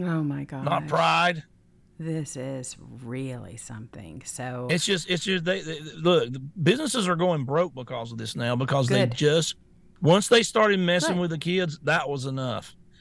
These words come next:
Speaker 2: And, and, and they just keep, like I told you, there's no end game for a liberal. If they can start off with the most innocent thing, it's, "Okay, we'll give 'em that," you know?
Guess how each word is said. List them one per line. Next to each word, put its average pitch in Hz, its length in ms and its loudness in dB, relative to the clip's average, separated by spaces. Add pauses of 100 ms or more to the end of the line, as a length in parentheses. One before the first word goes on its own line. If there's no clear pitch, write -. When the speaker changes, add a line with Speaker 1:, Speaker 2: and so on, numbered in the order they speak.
(320)
Speaker 2:
And, 151 220 4
and, 147 200 0
and 151 160 4
they 160 80 6
just 156 200 0
keep, 160 280 -4
like 156 140 2
I 190 80 0
told 220 300 -2
you, 151 80 -2
there's 127 280 -4
no 156 420 2
end 165 300 -2
game 117 320 -4
for 117 160 -8
a 110 40 -6
liberal. 110 440 -4 (280)
If 139 220 4
they 165 160 6
can 165 120 2
start 175 320 6
off 175 240 6
with 151 100 -4
the 147 60 -4
most 147 280 -4
innocent 175 400 -2
thing, 160 140 2
it's, 147 120 2
"Okay, 165 440 2
we'll 165 180 0
give 160 200 0
'em 147 80 -4
that," 117 280 -6
you 120 80 -6
know? 117 240 -2